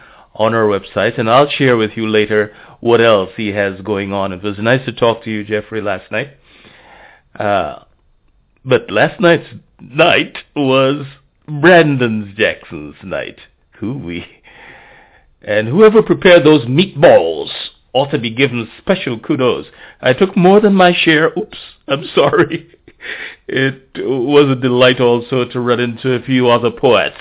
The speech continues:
there. Host B. Randall knows how to have a party while running a show.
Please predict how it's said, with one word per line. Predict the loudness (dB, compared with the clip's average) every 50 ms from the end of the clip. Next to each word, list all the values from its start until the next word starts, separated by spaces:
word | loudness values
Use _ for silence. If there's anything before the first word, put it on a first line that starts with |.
| -20 -14 -8
there. | -6 -4 -4 -4 -8 -12 -14 _ _ _ _ _ _ _ _ _ _ _ -20 -20 -20 _ _ _
Host | _ 4 4 4 4 2 -4 -10 -14 -20 -20 -20 -8 -2
B. | 0 0 2
Randall | 2 2 2 2 2 0 -2 -2 -4 -4 -4 -6 -10 -12 -12
knows | -10 -10 -10 -10 -8
how | -8 -8 -8
to | -8 -8
have | -8 -6 -6 -6
a | -8 -10 -12 _ _ _ _ _ _
party | -2 0 0 0 0 -4 -6
while | -4 -4 -2 -2 -2 -4 -4 -6 -8 -10
running | -4 -2 -2 -2 -2 -4 -6 -8
a | -8
show. | -8 -8 -8 -8 -8 -8